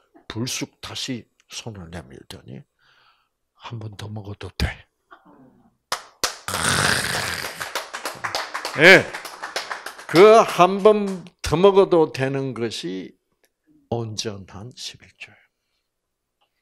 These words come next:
처음 준 십일 조는 찌끔만 먹으라는 거는, 그거는 <laughs> 온전한 십일 조는 아니야.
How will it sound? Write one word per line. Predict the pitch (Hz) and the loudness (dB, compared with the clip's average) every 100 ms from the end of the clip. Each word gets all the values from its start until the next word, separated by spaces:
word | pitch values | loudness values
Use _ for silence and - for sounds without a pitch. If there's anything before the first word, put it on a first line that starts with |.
| _ - | _ -8
처음 | - 170 214 208 185 | 2 4 4 0 -6
준 | 151 156 143 | -4 -6 -6
십일 | - 120 123 - | -10 -10 -10 -10
조는 | 110 87 143 143 - - _ | -12 -12 -18 -18 -20 -20 _
찌끔만 | - 170 151 180 180 180 180 | -8 -8 -4 -2 0 -2 -2
먹으라는 | 185 160 147 131 120 | -2 -2 0 -2 -4
거는, | 104 98 120 | -12 -12 -10
그거는 | - - 139 135 131 147 - | -8 -6 -6 -4 -4 -6 -10
<laughs> | - - - - - - - | -18 -18 -14 -14 -16 -20 -6
온전한 | 135 147 147 - 165 160 - | -2 -2 0 2 2 2 0
십일 | 147 - 151 143 | -2 -2 0 0
조는 | - 135 117 - | -2 -6 -10 -12
아니야. | 113 - 180 | -14 -14 -12